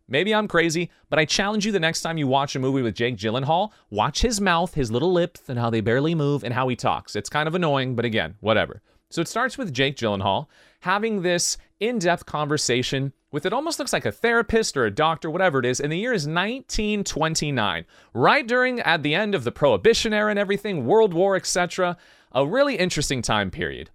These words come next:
And the whole concept of it is him telling a story about a man he met named Gatsby, the Great Gatsby. And the whole story takes place back in, again, the nineteen twenties,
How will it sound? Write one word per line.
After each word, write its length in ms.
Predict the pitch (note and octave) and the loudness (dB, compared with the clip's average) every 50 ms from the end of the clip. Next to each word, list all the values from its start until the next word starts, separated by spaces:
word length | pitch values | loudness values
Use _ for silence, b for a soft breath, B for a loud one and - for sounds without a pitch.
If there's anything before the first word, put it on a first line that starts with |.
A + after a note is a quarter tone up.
| _ _ _ | _ _ _
And 160 | - D3+ D#3 D3 | -6 -2 0 0
the 60 | C#3+ | 0
whole 400 | - - - A3+ A#3+ D4 E4 D4 | 0 0 2 2 4 2 2 -2
concept 540 | - - - F3+ F3 E3 - - B2+ - A2 | -4 -6 -4 -2 -2 -2 -2 -4 -2 0 0
of 120 | G#2 F#2 | 0 0
it 120 | A2 - | 0 -2
is 200 | - A2+ A2+ - | -2 -4 -2 0
him 240 | - - G#3 A#3 B3+ | 0 0 0 0 -4
telling 360 | - - - F#3+ F#3 F#3 F#3+ | -6 -4 -2 -2 -2 0 -2
a 40 | G#3 | 0
story 480 | G3 - - - A2 F#2+ F2+ E2+ G2 A#2 b b b b b | -2 -2 0 0 0 0 0 -2 -4 -8 b b b b b
about 260 | b C3 B2+ C#3+ C#3+ C#3 | b -2 0 0 0 0
a 60 | C3+ | 0
man 380 | C#3 C#3+ D#3 E3+ F#3 G3 G#3 | -2 -2 -2 -2 -2 -2 -4
he 240 | G#3+ - - A3+ A3+ | -4 -6 -6 -6 -4
met 440 | G#3 C#3+ G#2+ G2 G2 A2 - - - - | 0 0 0 0 0 -2 -6 -10 -8 -6
named 340 | F#2+ F#2+ G2 G2+ G2+ G#2+ G#2+ _ _ _ _ _ - | -4 -4 -2 -2 -2 -4 -6 _ _ _ _ _ -2
Gatsby, 540 | - G#2 E2+ E2 - - - - D2 E2 F#2+ _ _ _ _ _ _ _ - | 0 0 0 0 -2 -6 -6 -6 -10 -12 -14 _ _ _ _ _ _ _ -6
the 120 | F#2+ B2 C3+ | -2 -2 0
Great 380 | B2+ D3 C#3+ D#3 E3 - - | 0 2 2 2 0 0 0
Gatsby. 560 | A2+ A#2 F#2 E2 - - - - C#2+ C#2 G2 - b b b b b b b b b b | 0 0 0 0 -2 -6 -8 -8 -10 -12 -14 -20 b b b b b b b b b b
And 160 | - C3+ C#3 | -4 -2 -2
the 60 | C#3 - | -2 -2
whole 280 | - - A3 A#3+ C#4+ | 0 0 2 2 2
story 320 | C#4 - - E3+ E3+ E3 D3 | 0 -2 -2 -2 -2 -2 -2
takes 300 | - - C3+ C#3 - - | 0 -2 -2 -2 -2 -6
place 480 | - G#2 F#2+ F2+ F#2 G#2+ - - - - _ _ _ _ - | -2 -2 -2 -2 0 -2 -4 -4 -6 -8 _ _ _ _ -6
back 320 | G2 - A#2 B2+ D#3+ - | 0 2 2 2 2 -2
in, 120 | F#3 F#3 F#3+ | -4 -4 -4
again, 260 | E3 C#3+ C3 B2 C3 | -2 -2 -2 -2 -2
the 80 | B2 | -2
nineteen 380 | G2+ F#2 G2+ G#2+ - - D3 C#3+ | -2 -2 -4 -4 -4 -6 -6 -6
twenties, 480 | - - A2 G2 F#2 G2 B2 C#3 - | -4 -4 -4 -4 -4 -6 -8 -10 -14